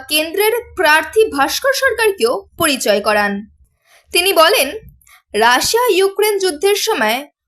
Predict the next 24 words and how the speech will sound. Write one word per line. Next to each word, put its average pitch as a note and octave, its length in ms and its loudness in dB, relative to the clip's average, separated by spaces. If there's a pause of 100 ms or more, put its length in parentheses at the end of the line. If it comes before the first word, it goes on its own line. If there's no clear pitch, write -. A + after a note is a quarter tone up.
ওই C4 120 0 (180)
দুই D4+ 200 0 (140)
দেশের G#4+ 380 2
রাষ্ট্রপ্রধানদের C#4+ 840 0
সঙ্গে G#4 440 -2
ফোনে B3+ 360 -2
কথা B3 260 2
বলে D4 240 0 (380)
বাইশ B3 500 2
হাজার A4+ 240 -2
ছাত্রছাত্রীকে D#4+ 920 -4 (380)
ভারতবর্ষে G#4+ 720 0
ফিরিয়ে A#3 380 -2
আনা A3 120 0
হয়েছে। A3 420 0 (920)
নরেন্দ্র A#3 500 2
মোদী A3+ 320 0 (400)
ভারতের D4+ 520 0
প্রধানমন্ত্রী A4 680 0
হওয়ার A3 340 0
পরে A3 220 0 (500)
পঁচিশ E4+ 460 0
কোটি A#4 200 0
মানুষকে D#4+ 540 -2